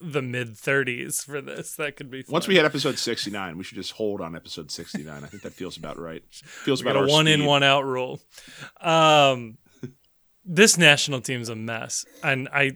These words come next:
Speaker 1: I said it right before the break. Uh,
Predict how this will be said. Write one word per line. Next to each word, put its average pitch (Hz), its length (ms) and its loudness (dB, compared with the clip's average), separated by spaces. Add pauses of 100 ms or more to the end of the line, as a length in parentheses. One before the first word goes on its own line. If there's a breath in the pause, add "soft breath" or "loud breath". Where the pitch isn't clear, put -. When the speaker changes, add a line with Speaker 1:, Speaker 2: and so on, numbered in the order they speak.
(100)
Speaker 1:
I 151 120 4
said 156 280 6
it 160 140 2
right 139 220 4
before 135 300 -6
the 117 100 -8
break. 117 500 -4
Uh, 117 540 -2